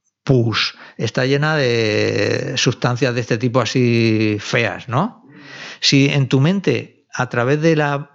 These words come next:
práctica continuada de la meditación, llegas a tener, en tu cabeza se aparece esa imagen,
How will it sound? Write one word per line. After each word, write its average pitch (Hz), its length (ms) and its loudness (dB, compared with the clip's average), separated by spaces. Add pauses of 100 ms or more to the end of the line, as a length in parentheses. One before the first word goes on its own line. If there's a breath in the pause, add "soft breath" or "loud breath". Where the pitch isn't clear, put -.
(120)
práctica 139 440 -2
continuada 131 600 2
de 127 120 -2
la 117 100 -2
meditación, 117 580 -2
llegas 156 380 2
a 143 100 -4
tener, 135 520 -2
en 123 180 -2
tu 131 100 0
cabeza 147 380 2
se 135 100 -4
aparece 135 360 -4
esa 127 200 -2
imagen, 151 480 -2